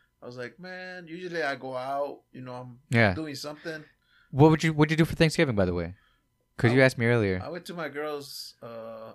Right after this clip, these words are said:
Speaker 1: aunt's house.
Speaker 2: Uh-huh.
Speaker 1: Yeah, and they, they cooked out, bro. They, they fucking
Speaker 2: Got, they got down?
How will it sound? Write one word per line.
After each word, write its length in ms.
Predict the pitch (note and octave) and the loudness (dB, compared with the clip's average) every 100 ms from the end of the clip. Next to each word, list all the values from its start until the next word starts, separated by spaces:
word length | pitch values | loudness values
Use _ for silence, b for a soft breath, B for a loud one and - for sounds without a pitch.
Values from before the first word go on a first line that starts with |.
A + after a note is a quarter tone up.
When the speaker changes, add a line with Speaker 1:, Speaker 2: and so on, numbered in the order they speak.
| - | -16
Speaker 1:
aunt's 220 | B2 C#3 | -16 -14
house. 280 | F#3+ F#3 - | -14 -14 -8
Speaker 2:
Uh-huh. 280 | A2+ G2 F#2+ G2 _ _ _ | -4 -2 -4 -8 _ _ _
Speaker 1:
Yeah, 180 | A2+ A#2+ | -18 -16
and 100 | A2+ | -16
they, 180 | A#2+ A#2+ B2+ _ _ _ | -18 -18 _ _ _ _
they 80 | A2+ | -20
cooked 300 | - B2+ - | -16 -16 -12
out, 220 | C#3 C3 | -12 -12
bro. 240 | C3+ C3+ | -12 -12
They, 200 | C3+ C3 C#3 _ _ | -14 -18 -20 _ _
they 120 | B2 | -20
fucking 500 | A#2 B2+ B2 A#2+ A2+ G#2+ - | -16 -16 -16 -18 -20 _ -2
Speaker 2:
Got, 260 | G2 F#2+ - | 0 0 -4
they 80 | G2+ | -2
got 200 | G2 G2 | 2 2
down? 260 | G#2 G#2 | 2 0